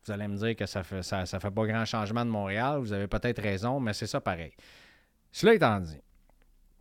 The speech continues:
le stationnement qu'on a vu pas trop loin, cinquante-cinq dollars US. Cinquante-cinq patates américaines, <laughs> dollars U S.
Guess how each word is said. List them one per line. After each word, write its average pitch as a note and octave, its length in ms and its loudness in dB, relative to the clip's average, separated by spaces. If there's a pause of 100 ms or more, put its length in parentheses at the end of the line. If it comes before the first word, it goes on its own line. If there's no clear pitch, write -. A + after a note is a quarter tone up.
(140)
le A#2+ 140 2
stationnement D3+ 600 4
qu'on C3+ 180 2
a A2+ 100 2
vu C3 160 2
pas D3 180 2
trop B2 280 4
loin, A#2+ 380 4 (140)
cinquante-cinq C#3+ 920 0
dollars A#2+ 480 4 (140)
US. - 2250 -6 (920)
Cinquante-cinq D3 1120 2 (500)
patates C#3 520 6 (640)
américaines, A#2+ 880 2
<laughs> - 60 -20
dollars C3 440 4
U B2 160 2
S. B2 260 4